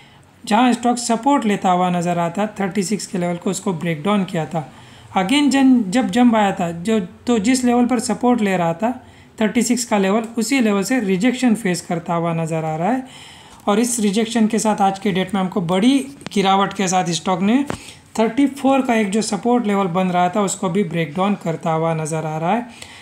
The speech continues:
हम देख सकते हैं चार्ट पैटर्न पे थर्टी फ़ोर का लेवल जहाँ सपोर्ट लेके स्टॉक ने बाउंस बैक हुआ था और फ़ोर्टी के टारगेट हमको दिखाए थे। यहाँ से गिरावट देखने के लिए मिल रही, तो अभी हमको थोड़ा सा इंतज़ार करना है क्योंकि हमको इसमें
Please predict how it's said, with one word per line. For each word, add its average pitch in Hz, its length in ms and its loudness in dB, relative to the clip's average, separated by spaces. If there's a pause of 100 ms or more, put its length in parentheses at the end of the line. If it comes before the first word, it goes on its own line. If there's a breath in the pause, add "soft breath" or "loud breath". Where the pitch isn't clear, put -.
(120)
हम 180 160 2
देख 220 200 2
सकते 220 300 -2
हैं 208 120 -2
चार्ट 185 220 0
पैटर्न 180 340 -4
पे 214 120 -2
थर्टी 185 340 -4
फ़ोर 208 260 -4
का 208 160 -2
लेवल 196 240 0 (420 loud breath)
जहाँ 214 240 2
सपोर्ट 208 480 0
लेके 190 240 -2
स्टॉक 175 260 -4
ने 185 100 -2
बाउंस 165 280 -2
बैक 226 220 -4
हुआ 208 160 0
था 226 180 -2 (220)
और 185 120 0
फ़ोर्टी 190 420 -2
के 180 180 -6
टारगेट 165 460 -2
हमको 160 260 -4
दिखाए 147 440 -6
थे। 147 140 -10 (1300 loud breath)
यहाँ 208 120 2
से 247 160 0
गिरावट 196 460 2
देखने 180 380 -2
के 175 100 -6
लिए 165 120 -2
मिल 160 160 -4
रही, 156 160 -6 (420 loud breath)
तो 240 60 2
अभी 233 140 2
हमको 240 260 2
थोड़ा 220 220 0
सा 247 140 0 (120)
इंतज़ार 196 440 2
करना 156 280 -6
है 160 120 -8 (360 loud breath)
क्योंकि 233 220 2
हमको 240 280 2
इसमें 254 240 2